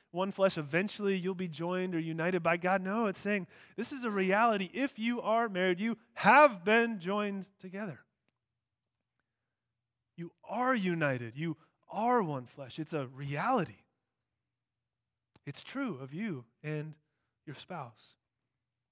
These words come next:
And so in light of that, Jesus says, "Therefore, what God has joined together, let no one separate." If God has joined you together, rather than finding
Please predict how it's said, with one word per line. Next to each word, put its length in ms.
And 80
so 100
in 80
light 180
of 80
that, 180
Jesus 300
says, 180
"Therefore, 400
what 180
God 300
has 180
joined 280
together, 420
let 180
no 140
one 240
separate." 480
If 100
God 220
has 160
joined 300
you 100
together, 400
rather 340
than 180
finding 640